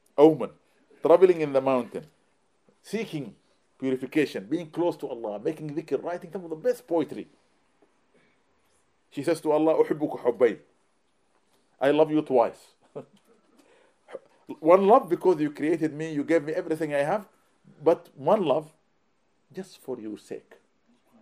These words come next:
Because I want nothing, not your Jannah, and you can punish me if you want to, because I want you. I want you, Allah, nothing else. So when Imam Hassan al-Basri said to her, "Marry me," <laughs> to marry for what?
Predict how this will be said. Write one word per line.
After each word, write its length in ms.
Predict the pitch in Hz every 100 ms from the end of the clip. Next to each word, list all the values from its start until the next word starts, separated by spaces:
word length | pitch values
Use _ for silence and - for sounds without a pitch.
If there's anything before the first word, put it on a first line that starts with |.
| _ -
Because 240 | 127 156
I 80 | 143
want 280 | 143 151 139
nothing, 320 | 170 156 123
not 200 | 165 185
your 200 | 175 135 - _ _ _ _
Jannah, 360 | - 175 170 254 - _ _ _
and 100 | 151
you 60 | 156
can 120 | 151
punish 300 | - 170 143
me 100 | 160
if 100 | 156
you 80 | 147
want 200 | 165 160
to, 100 | 240 _
because 200 | - 135
I 80 | 131
want 320 | 131 131 127
you. 180 | 117 98 _ _ _ _ _ _ _ _ _ _ _ -
I 160 | 117 123
want 360 | 120 131 123
you, 160 | 127 117
Allah, 320 | 92 87 85 _
nothing 300 | 127 131 104
else. 160 | 82 - _ _ _ _ _ _ _
So 60 | -
when 340 | 147 151 135 127 _ _
Imam 340 | 127 123 113 98 _ -
Hassan 240 | 147 151
al-Basri 260 | 135 139 135
said 100 | 127
to 60 |
her, 140 | 123 113 _ _ _
"Marry 280 | 123 135 123
me," 180 | 104 123 - _ _ _ _ _ _ _ _ _
<laughs> 300 | - 143 -
to 640 | 170 - - _ _ 123
marry 180 | 156 156
for 140 | 120
what? 160 | 113